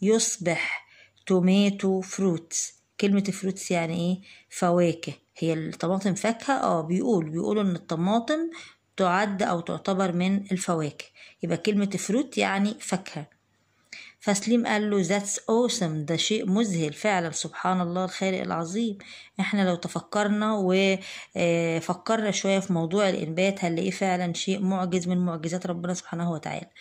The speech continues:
"That's awesome. And I found a red tomato". أنا لقيت طماطماية حمرا. أي I found، لا، وجدت. الماضي بتاع find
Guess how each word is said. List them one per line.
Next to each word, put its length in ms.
"That's 240
awesome. 600
And 360
I 260
found 720
a 100
red 160
tomato". 520
أنا 380
لقيت 500
طماطماية 640
حمرا. 480
أي 260
I 260
found، 600
لا، 280
وجدت. 760
الماضي 440
بتاع 280
find 500